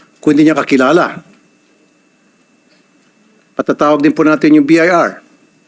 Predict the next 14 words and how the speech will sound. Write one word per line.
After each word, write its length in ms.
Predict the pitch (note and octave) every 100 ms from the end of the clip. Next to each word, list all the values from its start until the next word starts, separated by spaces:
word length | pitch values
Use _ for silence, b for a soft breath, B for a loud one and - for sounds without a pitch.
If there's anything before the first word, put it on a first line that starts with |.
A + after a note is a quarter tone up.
| _ _ _ _ _ _ _ _ _ _ _ _
Patatawag 560 | B2+ C#3 D3+ D3+ D3
din 160 | D3+ C#3+
po 240 | D3+ D#3 -
natin, 640 | D#3+ D#3 D#3 C#3+ D3 C#3+ - _ _ _ _ _ -
ah, 480 | C#3+ C#3 C#3 C3 C3
yung 320 | A#2 E3 F3+
mga 480 | F#3 F3+ E3+ D#3 C#3+
suki 560 | - G3+ G3+ G#3 G#3
niya 320 | A3 G3+ C#3 - - _ _ _ _ _ _ _ _ _ _ _ _ _ _ - -
na 160 | D#3 D3
pinagbebenta 640 | D3 D3+ D3+ D#3+ D#3 D#3
niya 80 | E3 E3
ng 80 |
baboy. 400 | F#3 F3 A#2+ F#2+